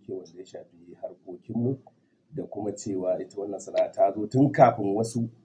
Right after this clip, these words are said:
sana'un da aka tsoro da su na magunguna na yanzu da suka zo suka aiko kuma suka cika gari.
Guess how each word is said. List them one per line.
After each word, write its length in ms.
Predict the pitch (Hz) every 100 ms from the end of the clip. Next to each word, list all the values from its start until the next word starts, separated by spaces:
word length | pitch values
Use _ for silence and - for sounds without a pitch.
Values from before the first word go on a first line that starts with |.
| _
sana'un 460 | - - - - 107
da 80 | -
aka 140 | -
tsoro 240 | - 92 101
da 60 | 90
su 140 | -
na 80 | 92
magunguna 520 | 95 92 95 104 92
na 80 | 95
yanzu 220 | 87 - - _ _ _ _ _ _ _ _ _ -
da 140 | 147
suka 240 | - - 90
zo 140 | 95
suka 200 | 92 110 82 71 73 78 78
aiko 220 | 95 98
kuma 160 | - -
suka 180 | -
cika 220 | - - 113
gari. 260 | 92 90